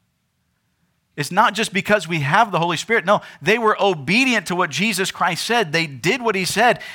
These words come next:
and they received that power. They prayed. They knew that this is what God wanted. They said, "Lord, we need your power because we can't do this. We tried before. We tried in our own strength." And what happened? We took off. We ran. We fled.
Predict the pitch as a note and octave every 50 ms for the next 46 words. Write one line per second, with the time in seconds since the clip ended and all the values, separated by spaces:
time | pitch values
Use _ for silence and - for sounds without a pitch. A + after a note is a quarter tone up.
0 | F3 - - G3 F#3+ E3+ D#3+ G3+ G#3 F#3 G3 F#3+ E3+ - - - G#3+ B3+ C#4 G#3+
1 | G#3+ G3+ G3 F3 - - - A3+ A#3 A#3 F#3+ E3+ D#3 F3+ E3+ D#3+ - - - G3+
2 | A3+ C4 C4 A#3+ G#3+ F#3 D3+ D#3 F3 F3 F3 F3 F#3 G#3 C4 D4 B3+ A#3 G3 G#3
3 | G#3 - - F3+ F#3+ F3+ E3+ F3+ E3+ E3 D3+ D#3 G3+ A3+ G#3 F3+ E3+ E3 - F#3
4 | E3 F3 G#3+ B3+ B3 - - - - - - D#3 E3+ A3+ C#4 C#4+ B3+ A3+ A3+ B3
5 | C#4+ D4+ A3+ G#3+ A3+ G3 - G#3 B3+ B3+ A#3+ G#3 F3 F3+ - G3 F#3+ D3 D3+ E3+
6 | A#3+ C#4 B3+ - C4+ C4+ B3+ A3 F3 G#3 B3+ C#4+ B3+ G3 D#3+ - - F#3 C4+ C#4+
7 | - - - A#3+ B3+ B3 B3+ A#3 G#3+ G#3 - A3 C4+ C#4 A3 D3+ - - - -
8 | - F#3+ A#3+ D4 C#4+ - - B3+ C4 C#4 C#4 C4+ B3 A3+ G3+ G3 G3 G3 G3+ G3
9 | E3+ - - G#3 G3 E3+ F3+ F#3+ A#3 A#3 B3 A#3 F3 D#3+ C3+ C3+ D#3 B3+ D4 -
10 | - C4 B3+ - C4 D4+ D4+ A#3+ F3+ F3 G#3 C#4 C#4+ C4 G#3+ G#3+ A#3+ C#4 D4 C#4
11 | A#3 F#3+ F3+ A#3+ C#4+ B3 - - A#3 C4+ D4+ D#4 B3 D#3+